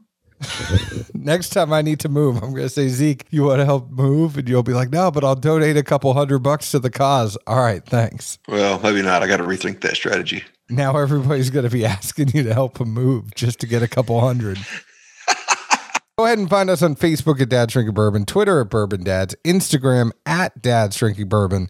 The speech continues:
Speaker 1: We thank you, Heaven Hill, for sending us this whiskey as a media sample. For those of you that have been bummed that we've had shorter shows, tonight is a short show.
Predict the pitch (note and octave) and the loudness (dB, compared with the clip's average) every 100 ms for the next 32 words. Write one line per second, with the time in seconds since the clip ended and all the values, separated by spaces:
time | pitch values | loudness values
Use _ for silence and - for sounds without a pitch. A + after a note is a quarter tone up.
0 | - C3 A#2+ D#3 F3+ - D#3+ C#3+ C3 B2+ | -2 -2 0 0 0 2 2 2 2 2
1 | C3 B2 A2 G#2+ - A2+ A2+ G#2+ G2+ - | 2 0 -2 -4 -2 0 0 -2 -4 -8
2 | A2 G#2 - - G#2 G#2 A2+ G2+ - A2 | -4 -2 -2 -10 -8 0 0 0 -2 -4
3 | G#2 G2+ G2 G2 A#2 D#3+ F3+ E3+ D3+ - | -2 -2 -2 0 0 0 0 0 0 0
4 | D3+ C#3 C#3+ B2+ A2+ - D3 B2+ B2+ E3+ | 0 0 2 0 -2 -4 -2 0 0 0
5 | E3+ D#3+ C#3 C3+ C#3+ C#3 B2 A#2+ A2+ A2+ | 2 0 -2 0 2 2 2 0 0 -2
6 | A2 G#2 F#2+ C3+ C3+ C3 A2+ G#2+ F2+ A2 | -2 -4 -4 0 2 2 0 0 -2 0
7 | G2+ G2 F#2 B2+ A2+ G#2+ - A#2+ A#2+ A2+ | 0 -2 -2 -2 0 -2 0 0 2 0
8 | - - B2+ C3 D#3+ G3+ - - C3+ B2 | -2 -2 0 2 2 0 -2 -2 -2 2
9 | C3 B2+ - D#3 C#3+ C3 - - B2 A2+ | 0 0 -2 0 0 0 -2 0 2 2
10 | G#2 G2+ | 2 -2